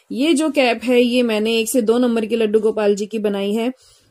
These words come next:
लेकिन इस कैप को आप छोटे से छोटे और बड़े लड्डू गोपाल जी की बहुत ही आसानी से बनाकर तैयार कर सकते हैं। तो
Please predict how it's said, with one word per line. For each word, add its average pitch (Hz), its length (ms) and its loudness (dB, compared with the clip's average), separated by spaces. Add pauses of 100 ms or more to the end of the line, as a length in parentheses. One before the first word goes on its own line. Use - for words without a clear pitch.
(140)
लेकिन 254 340 2
इस 294 200 2
कैप 226 260 0
को 247 100 2
आप 240 140 -2
छोटे 233 320 2
से 254 140 2
छोटे 214 300 0
और 233 120 0
बड़े 214 220 4
लड्डू 220 240 4
गोपाल 208 340 2
जी 208 100 -2
की 220 120 -6
बहुत 214 240 2
ही 220 60 0
आसानी 214 360 -2
से 220 120 -2
बनाकर 190 360 -4
तैयार 202 320 0
कर 226 160 -4
सकते 233 360 -6
हैं। 226 220 -2 (840)
तो 262 100 6